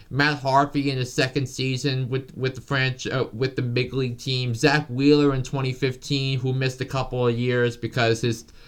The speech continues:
Tommy John surgery was in March, but, and now Noah Syndergaard in, uh, was the only one that hadn't torn their U C L yet,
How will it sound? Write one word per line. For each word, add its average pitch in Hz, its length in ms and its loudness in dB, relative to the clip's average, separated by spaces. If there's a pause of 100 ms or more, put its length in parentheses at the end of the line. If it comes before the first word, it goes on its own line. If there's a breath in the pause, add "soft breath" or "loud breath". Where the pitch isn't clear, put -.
(160 soft breath)
Tommy 131 340 0
John 127 340 0
surgery 120 400 0
was 113 240 2
in 107 140 -2
March, 127 560 4
but, 113 500 2 (460 loud breath)
and 135 120 2
now 196 260 4
Noah 196 280 2
Syndergaard 165 720 4
in, 120 180 -2 (140)
uh, 143 60 6
was 143 240 6
the 147 100 2
only 165 260 2
one 165 300 4
that 143 160 4
hadn't 170 320 2
torn 139 280 -2
their 127 60 -2
U 127 140 -4
C 123 260 -2
L 120 160 2
yet, 123 320 2